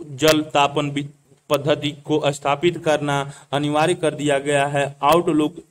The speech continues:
ज़ीरो एक अगस्त दो हज़ार पाँच में कॉलम मेकिंग और डिफरेंस में प्रकाशित।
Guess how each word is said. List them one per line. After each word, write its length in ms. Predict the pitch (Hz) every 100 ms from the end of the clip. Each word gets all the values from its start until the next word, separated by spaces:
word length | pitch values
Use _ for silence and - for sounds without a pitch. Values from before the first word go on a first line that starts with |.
| _ 131 135
ज़ीरो 380 | 151 165 165 -
एक 360 | 151 147 - 135 _ _ _ _ _ _ _ - 135
अगस्त 360 | 143 165 165
दो 180 | 147 151
हज़ार 360 | 165 156 139 143
पाँच 400 | - 147 151 143
में 260 | 139 135
कॉलम 280 | 143 143 143
मेकिंग 440 | 143 139 139 143 139 139 - -
और 300 | 139 139 131
डिफरेंस 720 | 131 147 - 160 160 165 - -
में 220 | 139 139
प्रकाशित। 840 | 139 147 147 147 156 147 - 135